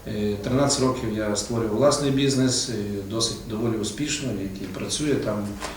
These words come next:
є партнери, колеги, які ведуть ці справи дуже добре. І там вже величезне підприємство, де працює близько трьох сотень людей. Але починали ми, власне, з, з правильних управлінських рішень. І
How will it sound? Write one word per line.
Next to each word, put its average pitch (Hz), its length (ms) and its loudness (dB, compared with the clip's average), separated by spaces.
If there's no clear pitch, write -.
є 104 100 -2
партнери, 135 500 2
колеги, 135 240 6
які 110 140 -2
ведуть 117 280 0
ці - 60 -2
справи 117 400 0
дуже 107 180 -2
добре. 139 380 4
І - 20 -2
там 117 200 4
вже 117 180 2
величезне 113 500 2
підприємство, 131 580 0
де 101 140 -4
працює 107 460 0
близько 110 260 -2
трьох 113 260 -2
сотень 143 340 2
людей. 127 440 4
Але 123 260 6
починали 170 480 6
ми, 165 100 6
власне, 160 380 8
з, - 240 -2
з 131 60 -2
правильних 151 460 4
управлінських 139 560 0
рішень. 113 300 0
І 107 300 -2